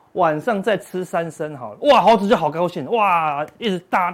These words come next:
大量的欢呼这样。那奇怪，那不是一样吗？好，这个就是朝三暮四的由来哈。所以有时候朝四暮三，有时候朝三暮四，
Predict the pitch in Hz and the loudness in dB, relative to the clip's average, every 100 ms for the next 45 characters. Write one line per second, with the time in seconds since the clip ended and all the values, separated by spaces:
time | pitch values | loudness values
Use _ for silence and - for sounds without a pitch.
0 | - 196 185 151 143 151 151 135 135 139 | -4 -4 -4 -6 -2 -2 -2 -6 -10 -10
1 | 143 170 185 180 185 202 185 180 156 185 | -10 -10 -6 -4 -4 -4 -8 -10 -8 -6
2 | 185 156 147 147 _ _ _ _ - 120 | -6 -8 -10 -12 _ _ _ _ -12 -12
3 | 110 - 156 165 165 135 _ _ _ _ | -10 -10 -6 -6 -8 -12 _ _ _ _
4 | - 196 196 208 - 202 190 202 185 202 | 0 2 4 0 0 0 0 -4 -6 -4
5 | 190 143 - 190 151 139 123 120 123 117 | -4 -6 -10 -10 -8 -6 -6 -8 -10 -8
6 | 147 107 110 120 139 202 220 196 165 _ | -10 -10 -14 -14 -6 -4 -2 -4 -8 _
7 | _ 170 170 220 214 220 220 214 220 208 | _ 0 2 2 4 2 2 0 -4 -2
8 | 196 165 170 165 165 - 131 127 170 156 | -4 -6 -10 -10 -14 -14 -10 -6 -6 -4
9 | 170 165 165 160 170 156 - 139 | -4 -4 -6 -8 -8 -10 -12 -16